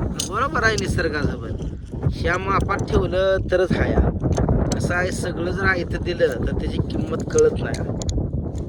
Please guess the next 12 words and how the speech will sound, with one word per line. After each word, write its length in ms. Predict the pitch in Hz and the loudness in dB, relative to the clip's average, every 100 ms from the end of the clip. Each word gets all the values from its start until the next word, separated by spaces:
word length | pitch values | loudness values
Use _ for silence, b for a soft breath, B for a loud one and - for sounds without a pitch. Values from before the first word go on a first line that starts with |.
| - - - - - - - - - - - - - - - B B B - | -4 -4 -8 -10 -10 -12 -12 -14 -14 -14 -14 -12 -10 -6 -8 B B B 4
कोण 240 | 175 202 | 6 6
कोणाची 420 | 196 190 190 175 | 6 6 6 2
काळजी 380 | 190 185 185 160 | 0 2 4 2
करत 360 | 151 156 151 139 | 0 -2 -2 -4
नाही, 120 | 143 | -6
स्वतःच्या 720 | 151 147 - 170 - 175 170 | -4 -4 0 0 2 4 4
आईशिवट 800 | 160 143 160 170 175 165 165 - | 4 2 0 -2 -2 0 0 0
कोण 340 | 151 147 160 | -2 0 -2
कोणाची 360 | - 151 151 151 | -2 -4 -4 -4
काळजी 360 | 151 143 135 | -4 -6 -8
करत 220 | - 127 120 | -8 -8 -6
नाही. 220 | - - | -6 -6